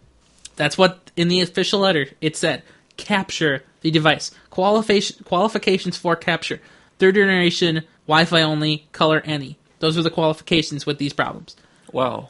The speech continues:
Speaker 1: Capture the device. You can see the picture on the show notes. It's hilarious. So,
Speaker 2: So how does that work? They just have to con them saying, "Oh, leave it here overnight."
Speaker 1: No,
Speaker 2: and
Speaker 1: it's like, "Well, we'll replace it for you automatically." And, but so then what the capture means is they send it back to Apple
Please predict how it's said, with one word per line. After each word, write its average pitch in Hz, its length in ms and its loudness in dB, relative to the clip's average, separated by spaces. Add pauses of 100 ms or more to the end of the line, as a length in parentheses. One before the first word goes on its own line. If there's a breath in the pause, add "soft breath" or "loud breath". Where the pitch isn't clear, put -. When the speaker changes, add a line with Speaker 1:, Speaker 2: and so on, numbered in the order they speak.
(100)
Speaker 1:
Capture 208 560 0
the 170 80 2
device. 165 360 0
You 175 60 -2
can 170 160 0
see 214 640 -2
the 180 200 -4
picture - 560 -6
on 143 220 -6
the 131 240 -6
show 165 180 -4
notes. 143 240 -8 (260 loud breath)
It's 165 300 0
hilarious. 190 560 0 (420 loud breath)
So, 190 320 2 (380 loud breath)
Speaker 2:
So - 260 -12
how 151 120 4
does 143 80 -4
that 139 120 0
work? 147 340 -8 (260 soft breath)
They 135 80 0
just 135 100 -2
have 143 100 -4
to - 60 -10
con 139 320 0
them 131 120 -8
saying, 123 260 -4
"Oh, 160 160 4
leave 139 180 2
it 139 80 0
here 131 160 0
overnight." 123 480 0
Speaker 1:
No, 175 240 6
Speaker 2:
and 143 100 2
Speaker 1:
it's 110 120 -2
like, 147 180 4
"Well, 143 260 -2 (160)
we'll 165 240 2
replace - 360 -8
it 143 80 -12
for 135 160 -8
you 127 100 -10
automatically." 135 500 -12
And, 143 320 -14 (300 loud breath)
but 185 160 0
so 180 140 0
then 175 120 4
what 165 120 -2
the 170 40 -10
capture 175 360 -2
means 165 260 2
is - 120 -12
they 143 120 0
send 151 240 0
it 135 80 0
back 131 220 -2
to - 160 -6
Apple 135 320 -6